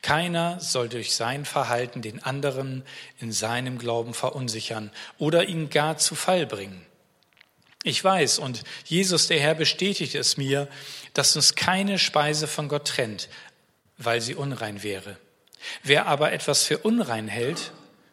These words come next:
für den ist es tatsächlich unrein. Wenn du also durch das, was du isst, einen anderen Christen verwirrst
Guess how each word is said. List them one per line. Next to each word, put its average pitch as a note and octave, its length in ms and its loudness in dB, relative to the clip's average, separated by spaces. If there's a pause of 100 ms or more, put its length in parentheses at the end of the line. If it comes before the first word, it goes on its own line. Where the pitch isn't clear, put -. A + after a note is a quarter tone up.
(120)
für - 180 -6
den C3+ 240 0
ist - 260 -2
es D#3+ 220 0
tatsächlich - 720 -4 (120)
unrein. G#2 520 -6 (760)
Wenn D3 140 4
du D#3+ 140 0
also D3+ 400 4
durch D3 320 -2
das, - 440 4 (360)
was - 180 2
du C#3 120 -4
isst, - 480 4
einen B2 180 -4
anderen E3 520 2
Christen - 420 0
verwirrst E3 720 2